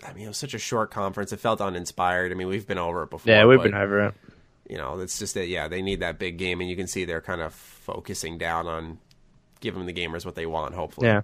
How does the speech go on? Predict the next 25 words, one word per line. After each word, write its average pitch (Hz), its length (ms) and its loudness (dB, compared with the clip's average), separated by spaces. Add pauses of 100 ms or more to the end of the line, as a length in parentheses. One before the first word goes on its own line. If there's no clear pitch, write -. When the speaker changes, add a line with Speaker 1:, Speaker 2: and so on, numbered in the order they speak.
(100)
Speaker 2:
yeah. 107 140 0 (500)
So, 127 200 10 (140)
and 147 80 10
then 147 160 10
there 170 140 10
was 190 220 12
Get 131 200 8
the 120 80 2
Fuck - 300 6
Out - 340 6
by 113 160 8
the 107 200 6
creators 113 420 6
of 101 100 -4
Payday, 110 520 4 (440)
which - 380 4 (240)
looked 269 240 8
Speaker 1:
Yeah. - 60 12
Speaker 2:
all - 60 8
right. 370 320 6 (800)
Speaker 1:
I - 60 2
thought 165 120 2
that 92 120 0
was 92 120 0
good. 95 260 -2